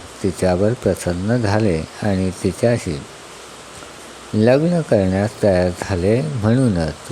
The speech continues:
भोलेनाथ आणि माता पार्वती या दोघांनाही हा महिना खूपच प्रिय आहे.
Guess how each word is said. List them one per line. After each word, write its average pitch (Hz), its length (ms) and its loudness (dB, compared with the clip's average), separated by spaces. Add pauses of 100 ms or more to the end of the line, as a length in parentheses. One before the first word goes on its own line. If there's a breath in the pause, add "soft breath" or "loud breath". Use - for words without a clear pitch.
(140)
भोलेनाथ 101 960 0
आणि 92 540 -2
माता 101 340 -2
पार्वती 80 580 -6 (920)
या 123 100 4
दोघांनाही 87 960 0 (320)
हा 117 180 2
महिना 85 640 -2 (160)
खूपच 131 300 2 (160)
प्रिय 92 300 2
आहे. 85 420 0